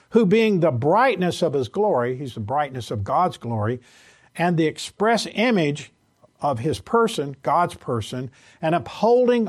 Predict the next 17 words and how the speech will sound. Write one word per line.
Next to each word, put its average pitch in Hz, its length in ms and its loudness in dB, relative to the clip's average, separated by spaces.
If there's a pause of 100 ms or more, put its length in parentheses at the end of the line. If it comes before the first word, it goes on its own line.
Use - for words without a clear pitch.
all 220 440 4
things 214 500 0
by 165 200 0
the 139 120 -2
word 202 520 2
of 196 100 0
his 180 140 -4
power, 196 540 0 (240)
when 135 180 -4
he 226 320 0
himse-, 156 460 -4
had 180 420 -2
by 143 200 -4
himself 170 640 -2
purged 214 480 0
our 127 140 0
sins, 180 500 -4